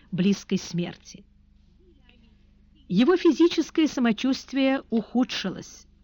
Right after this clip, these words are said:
отсутствие аппетита – бессонница, головокружение и приступы озноба, которым он всегда был подвержен,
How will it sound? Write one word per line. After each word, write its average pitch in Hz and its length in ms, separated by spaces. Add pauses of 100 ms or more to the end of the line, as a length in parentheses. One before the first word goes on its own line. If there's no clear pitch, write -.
(140)
отсутствие 240 640
аппетита – 220 680 (540)
бессонница, 233 1080
головокружение 196 920
и - 40
приступы 196 480
озноба, 214 640 (640)
которым 254 420
он 247 100
всегда 220 440
был 226 160
подвержен, 202 680